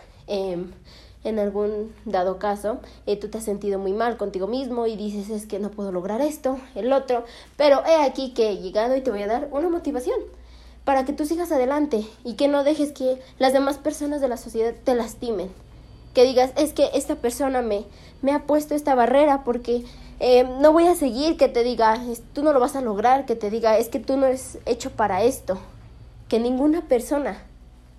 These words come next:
te lo diga, porque tú eres un ser humano, eres un ser social, el cual eres capaz de lograr lo que tú quieras.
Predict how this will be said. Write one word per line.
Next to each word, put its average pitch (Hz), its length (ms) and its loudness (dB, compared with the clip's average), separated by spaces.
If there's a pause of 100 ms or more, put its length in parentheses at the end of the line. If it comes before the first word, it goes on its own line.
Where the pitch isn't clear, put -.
te 220 120 4
lo 196 160 2
diga, 208 260 -4 (640)
porque 233 260 2
tú 320 220 2 (760)
eres 285 300 6
un 294 120 6
ser 285 200 4
humano, 262 380 0 (300)
eres 254 260 2
un 262 140 -4
ser 254 160 2
social, 214 560 -2 (800)
el 220 160 0
cual 233 280 2 (160)
eres 240 280 0
capaz 240 380 0
de 240 100 -2
lograr 208 340 -2
lo 214 100 -6
que 214 120 -8
tú 202 180 -12
quieras. 196 460 -2